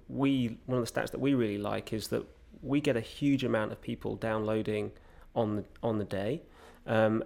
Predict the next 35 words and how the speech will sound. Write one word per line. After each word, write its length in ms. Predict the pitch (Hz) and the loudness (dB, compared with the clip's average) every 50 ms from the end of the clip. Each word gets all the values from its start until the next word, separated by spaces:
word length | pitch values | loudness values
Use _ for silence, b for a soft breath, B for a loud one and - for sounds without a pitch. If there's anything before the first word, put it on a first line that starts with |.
| - | 0
and, 540 | - 123 120 117 117 117 117 117 113 110 - - - | 2 4 4 4 4 4 2 2 0 -2 -4 -4 -2
uh, 240 | 120 117 113 113 - | 0 2 2 2 4
you 60 | - | 2
know, 80 | 127 120 | 2 2
we 80 | 120 | 0
get 100 | - 123 | 0 0
lots 140 | 131 135 127 | 0 0 0
of 40 | - | 0
people 160 | 127 117 110 | -2 -2 0
downloading 540 | - 120 113 113 110 110 113 113 117 120 - - | 0 0 2 2 2 2 0 0 -2 -4 -6 -4
well 180 | - 127 113 113 | 0 2 2 2
before 300 | 113 131 - - 220 190 | 0 -2 -4 -2 0 0
the 80 | 147 | 2
event 160 | 120 113 113 113 | 2 0 0 0
as 100 | 113 117 | 0 0
well, 160 | 120 123 113 - - | 0 0 0 0 -2
if 140 | - - 143 | -4 -4 -2
it's 100 | 135 - | -2 -2
been 120 | 120 123 | 0 2
marketed 360 | 135 185 190 - - - 120 | 2 2 2 0 0 -2 -2
well 140 | 110 110 107 | 0 0 2
enough. 260 | 107 110 110 107 104 - | 2 2 0 0 0 2
But 200 | 120 113 - - | 2 2 2 2
on 180 | - 147 151 139 | 2 4 4 4
the 80 | 127 117 | 4 4
day, 260 | - 160 165 147 123 | 4 2 2 2 2
the 120 | 117 113 | 2 0
reason 300 | 113 135 147 151 139 123 | 2 2 2 2 2 2
why 120 | 117 110 110 | 0 0 -2
people 260 | - 113 - 113 110 | -2 -4 -4 -4 -4
are 40 | 104 | -2
downloading 520 | 120 117 120 131 147 160 143 123 110 107 | -2 0 0 0 0 0 0 0 0 0
it 140 | 104 107 - | -2 -2 -6
is 100 | - - | -8 -8
because 520 | - 120 - - - 117 110 110 110 - | -8 -8 -6 -2 0 0 0 0 -2 -4